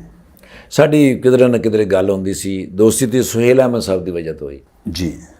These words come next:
Speaker 1: ਕਿਉਂਕਿ ਇਹ ਗੁਰਪ੍ਰੀਤ ਘੁੱਗੀ ਸਾਹਿਬ ਤੇ ਦਲੇਰ ਮਹਿਦੀ ਸਾਹਿਬ ਸੁਹੇਲ ਸਾਹਿਬ ਦੇ ਦੋਸਤ ਸਨ।
Speaker 2: ਬਿਲਕੁਲ।
Speaker 1: ਉਹ ਫਿਰ ਸਾਡੇ ਨਾਲ ਵੀ ਗੱਲਾਂ ਕਰਦੇ ਸਨ। ਫਿਰ ਮੈਂ ਉਹਨਾਂ ਨੂੰ ਟੱਚ ਕੀਤਾ ਤੇ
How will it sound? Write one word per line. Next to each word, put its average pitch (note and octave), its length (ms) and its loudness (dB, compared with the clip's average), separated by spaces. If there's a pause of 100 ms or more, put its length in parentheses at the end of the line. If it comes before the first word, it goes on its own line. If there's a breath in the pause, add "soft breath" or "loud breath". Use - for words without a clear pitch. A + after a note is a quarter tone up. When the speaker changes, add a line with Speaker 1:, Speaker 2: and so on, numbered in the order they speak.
(120)
Speaker 1:
ਕਿਉਂਕਿ C3 240 2
ਇਹ C#3 160 6
ਗੁਰਪ੍ਰੀਤ A#2 480 2
ਘੁੱਗੀ A2 180 0
ਸਾਹਿਬ A2+ 260 0
ਤੇ A2 120 0
ਦਲੇਰ G#2 320 0
ਮਹਿਦੀ G2+ 240 -4
ਸਾਹਿਬ F#2 220 -4
ਸੁਹੇਲ F#2 220 -4
ਸਾਹਿਬ E2+ 200 -4
ਦੇ F2+ 100 -4
ਦੋਸਤ F2+ 280 -2
ਸਨ। G#2 180 -6 (160)
Speaker 2:
ਬਿਲਕੁਲ। E2+ 420 -8
Speaker 1:
ਉਹ - 20 -2
ਫਿਰ D3+ 120 4
ਸਾਡੇ A2 240 0
ਨਾਲ C#3 160 -4
ਵੀ B2+ 120 -6
ਗੱਲਾਂ G#2+ 200 -2
ਕਰਦੇ E2 260 -12
ਸਨ। D2 120 -20 (460 loud breath)
ਫਿਰ C3+ 140 4
ਮੈਂ C#3 160 2
ਉਹਨਾਂ C3+ 240 2
ਨੂੰ B2+ 120 -2
ਟੱਚ G#2+ 240 2
ਕੀਤਾ A2 300 0
ਤੇ E2+ 760 -4